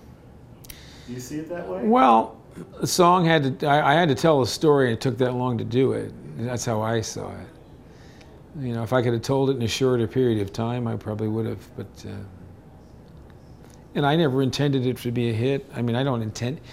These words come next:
Speaker 2: you don't intend things like that. It was a phenomenon, and a good record was made.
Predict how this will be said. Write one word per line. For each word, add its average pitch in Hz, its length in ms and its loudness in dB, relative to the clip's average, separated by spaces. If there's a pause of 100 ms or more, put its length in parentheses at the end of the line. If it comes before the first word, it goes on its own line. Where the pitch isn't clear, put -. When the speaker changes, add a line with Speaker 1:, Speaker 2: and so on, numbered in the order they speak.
(120)
Speaker 2:
you 165 80 2
don't 151 160 2
intend 123 520 -2
things 117 440 -4 (920)
like 107 240 0
that. 110 320 -6 (760)
It 175 120 -2
was 160 140 0
a 143 60 -2
phenomenon, 123 800 -4 (1080)
and 143 100 0
a 139 40 4
good 139 260 4
record 131 400 0
was 113 180 -4
made. 110 380 -6